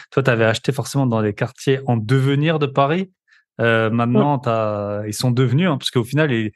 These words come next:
Speaker 1: les prix sont assez proches des, enfin, il y a toujours de la différence, mais est-ce qu'elle s'est un peu amenuisée, non, la différence entre les, les meilleurs et les, et les moins bons quartiers ?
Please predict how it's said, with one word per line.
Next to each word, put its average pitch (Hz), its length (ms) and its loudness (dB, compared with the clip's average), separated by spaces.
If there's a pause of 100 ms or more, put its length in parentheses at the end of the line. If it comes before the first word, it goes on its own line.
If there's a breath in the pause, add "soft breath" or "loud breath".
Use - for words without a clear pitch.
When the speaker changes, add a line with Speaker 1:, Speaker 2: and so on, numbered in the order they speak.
(280 loud breath)
Speaker 1:
les 117 120 0
prix 190 200 2
sont 127 160 0
assez 113 220 0
proches 185 320 -2
des, 113 720 0
enfin, 104 260 -4 (800)
il 120 60 0
y - 20 4
a 120 60 4
toujours 139 200 2
de 135 60 2
la 139 80 4
différence, 156 540 0
mais 120 220 2
est-ce 123 220 -4
qu'elle - 240 -4
s'est - 140 -2
un 127 120 4
peu 135 180 2
amenuisée, 139 560 0
non, 147 140 0
la 120 100 0
différence 127 440 -4
entre 120 280 -4
les, 113 180 -2
les 110 160 -2
meilleurs 120 380 0
et 110 60 -2
les, 110 580 -6 (400 loud breath)
et 117 40 0
les 110 120 4
moins 113 180 4
bons 117 160 2
quartiers ? 151 540 0